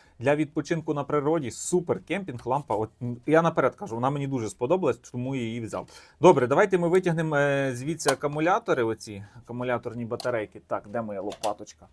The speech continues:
І зараз ми що? Зараз ми її розберемо, подивимося, як там все всередині зроблено. І, звичайно, замірюємо, скільки споживає, в яких режимах. Так, акумулятори далеко не відставляємо, тому що ми зараз їх будемо ще, я думаю, вставляти.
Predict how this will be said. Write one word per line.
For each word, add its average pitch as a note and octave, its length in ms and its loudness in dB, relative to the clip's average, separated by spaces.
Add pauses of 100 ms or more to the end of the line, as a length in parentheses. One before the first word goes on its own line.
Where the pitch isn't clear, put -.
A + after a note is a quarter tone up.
(880)
І F#3+ 300 2
зараз F3 420 6
ми E3+ 280 2
що? A2+ 400 4 (160)
Зараз F3 300 2
ми G#3+ 100 -2
її A3 140 2
розберемо, A3 400 4
подивимося, F3 360 0
як E3+ 100 -2
там E3+ 100 -4
все D#3+ 140 -8
всередині E3+ 480 0
зроблено. C#3+ 800 2 (180)
І, F3 140 -4
звичайно, C#3+ 580 -2
замірюємо, B2 600 -4 (460)
скільки B2+ 480 -6
споживає, A#2+ 540 2
в G#2+ 40 -8
яких - 240 -12
режимах. G2+ 460 -6
Так, - 260 -2
акумулятори B2 520 -2
далеко B2 340 0
не A2+ 60 -4
відставляємо, D#3+ 540 -4
тому A#2 300 -6
що A#2+ 200 -10
ми A#2+ 240 -8
зараз A#2 320 -6
їх A2+ 100 -10
будемо A2 240 -8
ще, G2+ 160 -12
я G2+ 60 -6
думаю, G#2 280 -12
вставляти. G#2 520 -6